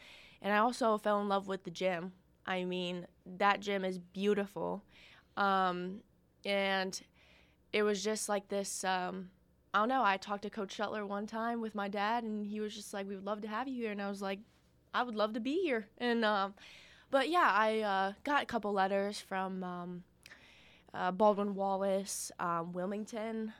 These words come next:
um, but I, and I wanted to be closer to family. Like, I, I love my family. I wanna see them every chance I can get. Um,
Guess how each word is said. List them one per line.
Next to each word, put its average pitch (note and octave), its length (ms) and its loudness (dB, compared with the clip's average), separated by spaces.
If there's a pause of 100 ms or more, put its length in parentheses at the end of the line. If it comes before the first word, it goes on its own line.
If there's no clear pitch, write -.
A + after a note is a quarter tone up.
(200)
um, E3 500 -4 (180)
but F3+ 340 4
I, G#3+ 120 0
and G#3+ 100 -4 (400)
I D#4 80 -2
wanted F4+ 200 0
to C#4+ 40 -4
be B3 80 -2
closer F#3 360 -6
to E3 60 -8
family. F3+ 680 -12
Like, G3+ 180 -6
I, G3 300 2
I G3 180 0
love F#3+ 180 0
my F3+ 200 -2
family. F3 360 -6
I F#3 120 -6
wanna F#3+ 180 -4
see F3+ 200 -8
them F3+ 180 -4
every F3+ 180 -8
chance F3 260 -10
I F3 80 -10
can F3 180 -12
get. E3+ 280 -6 (280)
Um, E3+ 480 -8